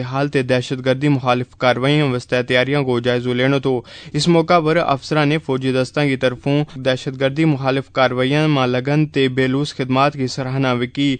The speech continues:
इससे पहला बदार आला तैड़ा लेफ्टिनेंट जनरल नवीन सचदेवा ने क्रॉस स्वाट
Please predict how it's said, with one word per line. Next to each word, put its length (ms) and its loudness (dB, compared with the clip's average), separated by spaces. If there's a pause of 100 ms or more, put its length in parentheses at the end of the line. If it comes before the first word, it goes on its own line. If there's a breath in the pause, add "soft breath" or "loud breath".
(140 loud breath)
इससे 220 0
पहला 280 0
बदार 320 2
आला 220 2
तैड़ा 280 0
लेफ्टिनेंट 520 0
जनरल 420 0 (140)
नवीन 380 0
सचदेवा 520 0
ने 280 2
क्रॉस 380 2 (180)
स्वाट 520 -2